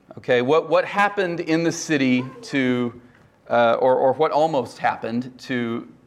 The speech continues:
uh, Lot's visitors would hopefully not happen in, uh, the s-, cities in which we live.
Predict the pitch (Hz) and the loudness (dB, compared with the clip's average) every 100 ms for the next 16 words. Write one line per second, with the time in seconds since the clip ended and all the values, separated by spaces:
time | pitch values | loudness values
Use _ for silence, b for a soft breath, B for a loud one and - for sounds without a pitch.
0 | - 117 113 - 127 131 - 127 135 123 | -6 -4 -4 -2 0 0 -2 -10 -8 -6
1 | 120 123 127 - B B - 135 131 127 | -2 0 0 -4 B B -2 0 0 -4
2 | - - 165 165 156 135 139 131 147 131 | -14 -6 -4 -4 -4 0 2 2 0 -2
3 | 139 120 120 B B B 127 123 117 120 | -2 -4 -4 B B B -4 -2 -2 -4
4 | - 120 113 120 - 117 113 110 - - | -6 -6 -4 -4 -6 -10 -8 -8 -10 -14
5 | - _ _ - - - - 131 127 127 | -20 _ _ -20 -20 -10 -4 0 0 0
6 | 123 120 120 - 123 120 117 113 - | 0 0 0 -2 0 2 2 0 -4